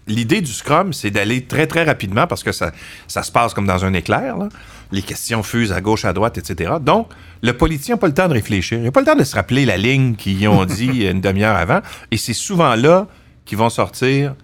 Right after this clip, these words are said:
le fond de leur pensée, leur véritable, euh, pensée sur un sujet ou un autre. Alors moi, je trouve que l'exercice est intéressant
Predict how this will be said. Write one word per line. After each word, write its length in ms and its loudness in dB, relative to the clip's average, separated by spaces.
le 180 0
fond 280 0
de 120 2
leur 200 4
pensée, 400 0
leur 140 0
véritable, 580 0
euh, 260 -2
pensée 520 -2
sur 220 0
un 80 2
sujet 280 -2
ou 120 0
un 140 -4
autre. 200 -12
Alors 160 0
moi, 100 2
je 80 -6
trouve 160 -6
que 80 0
l'exercice 500 -2
est 140 -4
intéressant 520 -2